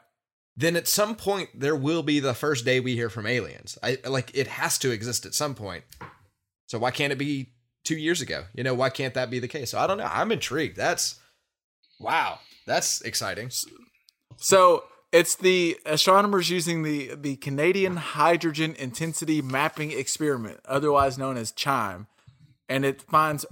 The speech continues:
Speaker 2: fast radio bursts, otherwise known as F R Bs. That's what these little beams of radio waves, and actually there's, like, an example you can pull up online where it looks like flashing lights, kind of, but you have to have this telescope to find it. And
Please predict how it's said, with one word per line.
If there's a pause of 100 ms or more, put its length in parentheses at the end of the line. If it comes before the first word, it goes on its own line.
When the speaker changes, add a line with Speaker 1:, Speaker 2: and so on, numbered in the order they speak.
(120)
Speaker 2:
fast
radio
bursts,
otherwise
known
as
F
R
Bs.
That's
what
these
little (380)
beams
of
radio
waves,
and
actually
there's,
like,
an
example
you
can
pull
up
online (360)
where
it
looks
like
flashing
lights,
kind
of, (680)
but
you
have
to
have
this
telescope
to
find
it.
And